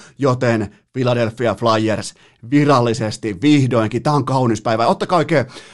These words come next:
ottakaa oikein sellainen mukava asento ja vielä kerran kaikki, hypätään kaikki mukaan tähän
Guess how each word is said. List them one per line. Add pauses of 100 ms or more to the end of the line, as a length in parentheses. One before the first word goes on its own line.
(120)
ottakaa
oikein
sellainen
mukava
asento
ja
vielä
kerran
kaikki,
hypätään
kaikki
mukaan
tähän